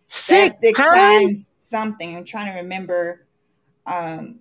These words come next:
Speaker 2: let's see what it said. It said that he was, uh, shot multiple times in, oh, it didn't say that he died, but he was shot multiple times in the stomach. He was shot six times in the stomach.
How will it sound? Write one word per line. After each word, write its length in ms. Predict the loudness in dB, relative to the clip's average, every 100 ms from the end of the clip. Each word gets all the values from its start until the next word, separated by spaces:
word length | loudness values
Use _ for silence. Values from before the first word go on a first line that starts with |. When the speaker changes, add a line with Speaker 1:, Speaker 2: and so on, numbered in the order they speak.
| _ -12
Speaker 2:
let's 180 | -10
see 120 | -8 -8
what 140 | -6
it 160 | -6 -8
said. 440 | -6 -4 -4 -4
It 180 | -10 -10
said 560 | -6 -4 -2 -4 -8 -12 _ _ _ -10
that 200 | -8 -10
he 260 | -10 -8
was, 400 | -6 -6 -6 -8
uh, 440 | -8 -4 -2 -4 -8 _ _ -10
shot 360 | -2 0 0
multiple 380 | -4 -6 -6 -10
times 380 | -6 -6 -6 -8
in, 180 | -12 -8 0
oh, 340 | 0 0 -6 -20 _ -4
it 120 | -2
didn't 200 | -4 -2
say 240 | 0 0
that 140 | 0 -8
he 220 | -8 -4
died, 360 | 0 0 -2
but 160 | -4 -4
he 140 | -4
was 100 | -6
shot 300 | -6 -4 -4
multiple 280 | -4 -6 -8
times 300 | -8 -6 -8
in 80 | -10
the 60 | -14
stomach. 360 | -10 -10 -10
He 80 | -12
was 100 | -10
shot 240 | -6 -8 -4
six 240 | -6 -6
times 280 | -10 -10 -12
in 60 |
the 60 | -16
stomach. 300 | -12 -14